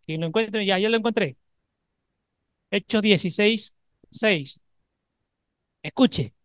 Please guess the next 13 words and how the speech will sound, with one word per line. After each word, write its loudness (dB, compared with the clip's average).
¿A 2
dónde 6
terminaron 4
ye-, 4
yendo 6
ellos, -2
Pablo -2
y -2
su -8
gente? -6
¿A 6
Asia 6
fueron? 4